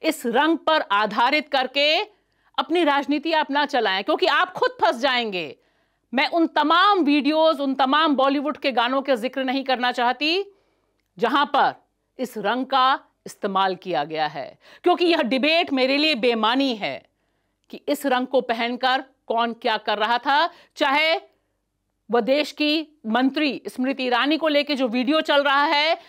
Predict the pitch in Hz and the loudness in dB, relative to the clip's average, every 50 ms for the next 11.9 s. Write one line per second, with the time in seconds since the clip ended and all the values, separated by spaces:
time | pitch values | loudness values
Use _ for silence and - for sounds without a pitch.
0 | - - 262 262 254 269 269 262 302 311 285 277 254 254 254 247 262 247 - - | -12 -6 -4 -2 0 0 -2 0 0 0 2 2 0 -2 -2 -4 -6 -8 -2 0
1 | 262 302 320 320 - - 311 285 311 269 269 262 254 240 240 240 240 - 233 226 | 0 2 2 0 0 0 0 0 0 0 0 0 0 0 -2 -4 -6 -6 -8 -6
2 | 226 262 262 254 262 247 226 202 220 208 247 247 - - 311 294 302 302 262 302 | -2 -2 -2 0 0 -4 -2 -2 -6 -6 -6 -6 -2 -2 -2 0 0 0 0 0
3 | 302 302 294 349 349 339 381 440 427 - _ _ _ _ _ _ _ - 294 - | -2 -2 -2 -2 -2 -2 -2 -4 -8 -12 _ _ _ _ _ _ _ -4 0 0
4 | 381 415 403 403 349 320 247 170 120 - _ _ _ _ _ _ _ _ - - | 2 2 0 0 0 0 0 0 -2 -6 _ _ _ _ _ _ _ _ -4 -2
5 | 285 269 302 320 302 339 330 320 262 - - - 247 247 254 247 240 247 262 277 | 0 2 2 2 2 2 0 0 0 -4 -6 -4 -2 0 0 2 2 2 2 2
6 | 302 302 311 285 294 240 190 143 - _ _ _ _ _ _ _ _ _ _ _ | 2 2 2 0 0 0 -2 -2 -4 _ _ _ _ _ _ _ _ _ _ _
7 | _ _ _ _ _ _ _ _ _ - - 202 202 220 226 240 240 214 208 202 | _ _ _ _ _ _ _ _ _ -8 -6 -2 0 2 2 2 2 0 0 -2
8 | 196 202 196 196 220 269 269 254 269 262 262 262 - 254 202 208 190 208 214 226 | -2 -2 -4 -4 -2 -2 -2 0 -2 -2 -4 -4 -6 -8 -8 -8 -8 -8 -6 -6
9 | 214 214 - - 233 226 - - 262 247 247 247 240 247 247 254 254 262 262 254 | -6 -4 -2 -2 -2 -2 -4 -4 -4 -4 -2 -2 -4 -4 -2 0 0 2 2 0
10 | - _ _ _ - 208 214 196 - - - - 185 220 254 220 - - - 254 | -2 _ _ _ -2 0 0 0 0 -4 -6 -2 0 0 0 0 -2 -6 -2 -2
11 | 220 214 190 180 196 196 190 175 160 196 185 190 226 247 285 330 381 | -2 -2 -2 -6 -6 -6 -6 -8 -8 -8 -6 -6 -4 -2 -2 -2 -2